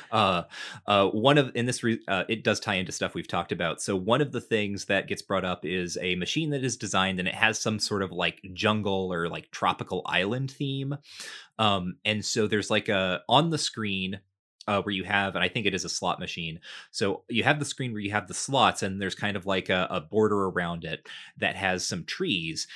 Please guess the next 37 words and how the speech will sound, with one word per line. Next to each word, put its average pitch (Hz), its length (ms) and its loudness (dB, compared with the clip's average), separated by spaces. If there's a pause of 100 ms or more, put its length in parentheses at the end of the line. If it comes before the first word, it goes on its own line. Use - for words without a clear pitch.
(120)
and 117 180 2
there 113 140 4
are 107 160 2
animated 117 520 2
monkeys 110 460 -4
who 127 100 -2
are 98 120 2
hanging 110 340 -4
out 104 140 0
in 90 80 -10
the 85 60 -6
trees. 90 600 -2 (300)
And 110 280 4
they 120 160 4
are 107 120 6
program-, 113 640 2
it's, 107 200 0
it's 104 140 -4
programmed 131 420 0
such - 260 0
that, 101 160 0
like, 107 180 2
if 113 140 -4
you 120 80 0
get 113 140 4
a - 60 0
win, 113 360 2
the 104 60 -2
monkeys, 98 440 -2
like, 92 320 0
you 101 80 -4
know, 87 140 -2
cheer 120 400 0
and 87 140 -4
clap - 340 2
for 92 180 -2
you. 82 340 -2